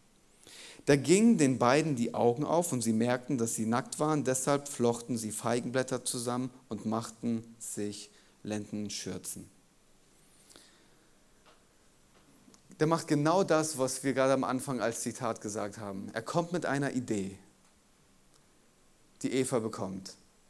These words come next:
Diese Idee stimuliert in Eva den Wunsch, ich kann mein Leben selber in die Hand nehmen. Ich könnte sein wie Gott. Sie folgt diesem Wunsch und hat am Ende die Konsequenz,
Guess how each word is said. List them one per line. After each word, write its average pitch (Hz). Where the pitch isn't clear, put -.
Diese 185
Idee 131
stimuliert 135
in 117
Eva 120
den 107
Wunsch, 113
ich -
kann 123
mein 113
Leben 117
selber 120
in 120
die 120
Hand 107
nehmen. 95
Ich -
könnte 120
sein 120
wie 113
Gott. 127
Sie -
folgt 180
diesem 135
Wunsch 120
und 117
hat 117
am 120
Ende 127
die 117
Konsequenz, 110